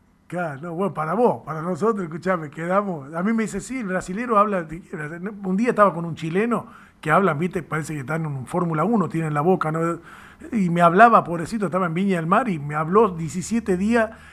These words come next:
el último día recién le entendí que el tipo estaba desesperado, que si tenía un trabajo en Argentina para que se venga para acá. ¿Viste? No le entendía nada. Yo ya, los primeros días, ¿cómo? ¿Cómo? Y me repetí, ¿no? ¿Entendés? Al último ya le decía, ah, sí, sí, ni sabía qué me decía, pero bueno.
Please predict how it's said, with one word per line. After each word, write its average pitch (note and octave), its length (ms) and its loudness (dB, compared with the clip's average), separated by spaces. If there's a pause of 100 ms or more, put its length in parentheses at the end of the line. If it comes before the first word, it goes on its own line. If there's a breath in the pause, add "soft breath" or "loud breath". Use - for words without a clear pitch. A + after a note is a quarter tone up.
(180 soft breath)
el E3+ 180 2
último A3+ 420 4
día A3 200 4
recién F3+ 300 0
le F#3+ 80 2
entendí F3 320 -2
que G3 80 -2
el D3 60 -6
tipo F#3+ 220 -4
estaba F3+ 220 0
desesperado, E3 480 -2
que G3 80 -4
si D#3 140 -10
tenía E3 260 -4
un F#3 80 -2
trabajo F3 380 2
en D#3+ 80 -2
Argentina D#3+ 480 -2
para D3 140 -4
que - 60 -12
se C#3+ 60 -10
venga E3 280 -4
para C#3+ 160 -8
acá. F#3 240 -2 (520 loud breath)
¿Viste? E3 160 -6 (140)
No F3+ 100 12
le F3 120 10
entendía D#3+ 540 -2
nada. E3 300 2
Yo C#3+ 140 -4
ya, E3+ 280 -2
los D#3 160 -6
primeros G3+ 320 4
días, A3 260 2
¿cómo? B3 440 -4
¿Cómo? B3+ 220 -6
Y G#3+ 40 0
me E3 120 0
repetí, D#3 420 -4
¿no? F3 140 0
¿Entendés? E3+ 280 -4 (280 soft breath)
Al C#3+ 160 0
último G#3 180 2
ya E3 120 0
le E3 80 0
decía, F3+ 460 0
ah, C#3 40 -2
sí, F#3 360 -4
sí, F#3+ 240 -6
ni E3 160 -6
sabía C3+ 380 -6
qué B2+ 80 -8
me A#2+ 140 -10
decía, A2+ 400 -12
pero A2+ 160 -12
bueno. B2+ 220 -10